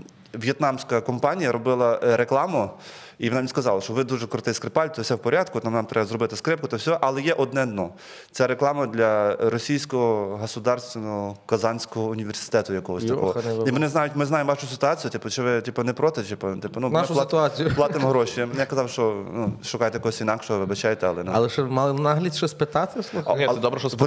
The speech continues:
Speaker 3: спитали.
Speaker 1: попередили, але
Speaker 3: А, а
Speaker 1: це
Speaker 3: вони могли не попередити,
Speaker 2: Мгм.
Speaker 3: розумієш? Тобто вийшло,
Speaker 2: О,
Speaker 3: що
Speaker 2: да, і був би
Speaker 3: потім би
Speaker 2: скандал.
Speaker 1: Це не москалі, це якраз в'єтнамці.
Speaker 2: Мгм.
Speaker 1: І
Speaker 2: Просто
Speaker 1: тобто
Speaker 2: що реклама москальська.
Speaker 1: Так, реклама. Просто вони замовили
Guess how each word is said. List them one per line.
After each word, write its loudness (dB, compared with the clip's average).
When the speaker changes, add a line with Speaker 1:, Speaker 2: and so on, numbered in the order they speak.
Speaker 3:
спитали. 2
Speaker 1:
попередили, 4
але 4
Speaker 3:
А, 2
а 2
Speaker 1:
це 2
Speaker 3:
вони 6
могли 4
не 0
попередити, 2
Speaker 2:
Мгм. 2
Speaker 3:
розумієш? 2
Тобто 0
вийшло, 4
Speaker 2:
О, 0
Speaker 3:
що 4
Speaker 2:
да, 6
і 0
був 4
би 4
Speaker 3:
потім 2
би 0
Speaker 2:
скандал. 2
Speaker 1:
Це 4
не 0
москалі, 0
це 2
якраз 0
в'єтнамці. 0
Speaker 2:
Мгм. 0
Speaker 1:
І 2
Speaker 2:
Просто -2
Speaker 1:
тобто 0
Speaker 2:
що 0
реклама 0
москальська. 0
Speaker 1:
Так, -2
реклама. 2
Просто -6
вони 0
замовили 2